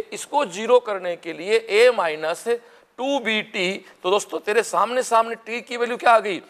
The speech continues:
A by टू बी। यानी तेरा खेल स्टार्ट हुआ A by टू बी, ज़ीरो से A by टू बी। ये निकालने का तरीका है लोअर लिमिट to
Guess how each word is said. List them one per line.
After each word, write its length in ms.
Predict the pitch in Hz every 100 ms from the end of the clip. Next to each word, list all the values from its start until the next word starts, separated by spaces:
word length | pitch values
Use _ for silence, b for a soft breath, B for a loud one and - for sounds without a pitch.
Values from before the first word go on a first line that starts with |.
| b b -
A 180 | 156 185
by 180 | 196 202 202
टू 120 | 196
बी। 180 | 185 180 b b
यानी 200 | 143 190 233 -
तेरा 240 | 165 240
खेल 240 | 247 220 220
स्टार्ट 360 | - 175 202
हुआ 220 | 151 185 233
A 240 | 170 175
by 200 | 175 185 185
टू 180 | 160 143
बी, 100 | 139
ज़ीरो 380 | - 175 262 294
से 200 | - 254
A 160 | 196 196 196
by 160 | 202
टू 200 | 190 156
बी। 100 | 131
ये 120 | 135 151
निकालने 300 | 156 190 208
का 60 |
तरीका 240 | 202 202 156
है 140 | 110 b b -
लोअर 320 | 139 180 190
लिमिट 240 | 190 208 233
to 180 | 311